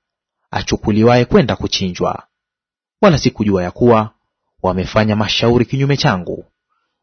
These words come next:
wakisema, "Na tuuharibu mti pamoja na matunda yake, na tumkatilie mbali, atoke katika nchi ya walio hai, ili jina lake lisikumbukwe tena."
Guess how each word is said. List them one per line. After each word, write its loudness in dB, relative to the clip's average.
wakisema, 0
"Na 0
tuuharibu 2
mti -4
pamoja 2
na 2
matunda 0
yake, -2
na -2
tumkatilie 0
mbali, -2
atoke 2
katika -2
nchi -2
ya 4
walio -2
hai, 0
ili -2
jina 0
lake 2
lisikumbukwe -4
tena." -6